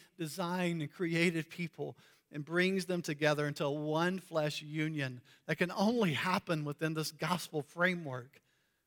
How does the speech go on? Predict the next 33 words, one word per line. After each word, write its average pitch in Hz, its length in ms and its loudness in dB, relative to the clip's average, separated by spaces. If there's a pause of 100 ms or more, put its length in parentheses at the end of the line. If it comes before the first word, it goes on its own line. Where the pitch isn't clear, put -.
(120)
of 143 120 -10
God 160 260 2
creating 175 800 2 (220)
and 151 120 -6
designing 156 800 0
marriage 151 400 0
to 143 100 -16
be 131 120 -8
this 123 260 -18
way. 139 140 -20 (1160)
And 170 100 2
then 175 200 4 (160)
here's 185 240 -2
the 165 80 -2
last 143 300 0
one 139 120 -6
I'll 143 120 -6
mention 143 320 -6
from 143 180 -8
this 143 160 -8
text. - 540 -8 (920)
Marriage 170 400 4
is 156 100 -4
designed 160 680 -2
by 147 260 0
God 139 360 -4
for 139 340 -8
life, 127 580 -14 (600)
for 160 100 -4
life, 175 360 -10
for 160 100 -4
a 156 60 -2
lifetime. 160 500 -10